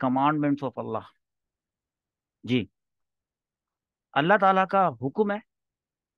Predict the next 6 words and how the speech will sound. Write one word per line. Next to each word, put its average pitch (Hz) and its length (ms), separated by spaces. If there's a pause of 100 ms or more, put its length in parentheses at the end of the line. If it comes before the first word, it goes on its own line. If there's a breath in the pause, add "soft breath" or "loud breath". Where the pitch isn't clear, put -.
कि 139 80 (240)
ये 190 240
मेरा 151 280
घर 113 240
है - 80 (2250)
और 156 200